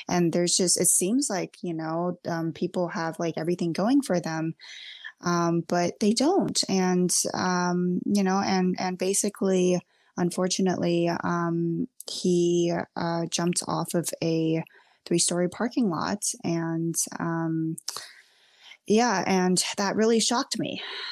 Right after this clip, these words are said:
That really shocked me because, uh, this person was responsible for me getting into jazz,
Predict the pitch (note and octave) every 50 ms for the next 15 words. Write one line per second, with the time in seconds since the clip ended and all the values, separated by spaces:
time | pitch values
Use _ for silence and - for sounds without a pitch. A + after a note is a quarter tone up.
0 | - G#3 G3+ G3+ - G#3 G#3 G#3 G#3 G#3+ G3 G#3 - - - G3+ F#3 F3+ E3+ F3+
1 | F3 - - F#3+ F#3 F3 - - - - F#3+ F#3 F3+ F3+ F3 F3 G3 G3+ - -
2 | A3+ A3+ - A#3+ A3+ G#3+ G3+ G3 F#3+ - G3 F#3+ F#3 - F#3 F3+ F#3 F#3 - -
3 | F#3 F3+ F3 - F3+ F3 E3+ E3+ E3+ E3+ E3+ E3 E3+ E3+ - - _ _ _ _
4 | _ _ _ - F3+ F3 F3 E3+ E3 D#3+ - D#3 D#3 - - - E2 E2+ - -
5 | -